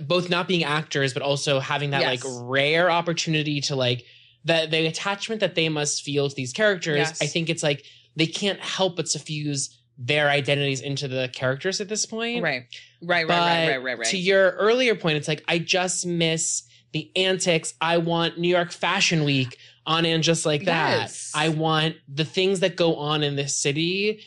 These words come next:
Speaker 1: the, the myriad things and experiences
Speaker 2: Yes.
Speaker 1: and festivals and concerts and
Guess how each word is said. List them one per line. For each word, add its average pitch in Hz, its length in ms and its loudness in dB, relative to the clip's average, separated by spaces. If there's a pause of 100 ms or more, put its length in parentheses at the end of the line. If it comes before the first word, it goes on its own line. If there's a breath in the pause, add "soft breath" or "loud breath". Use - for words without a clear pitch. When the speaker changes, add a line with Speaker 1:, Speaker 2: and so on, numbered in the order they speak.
(340 loud breath)
Speaker 1:
the, 151 200 -2
the 156 160 0
myriad 180 720 4
things 131 420 -2
and 139 80 0
experiences 143 920 -2
Speaker 2:
Yes. - 20 -6
Speaker 1:
and 135 300 -4 (160 loud breath)
festivals 151 960 0
and 147 160 -4
concerts 165 840 -2
and 143 340 -4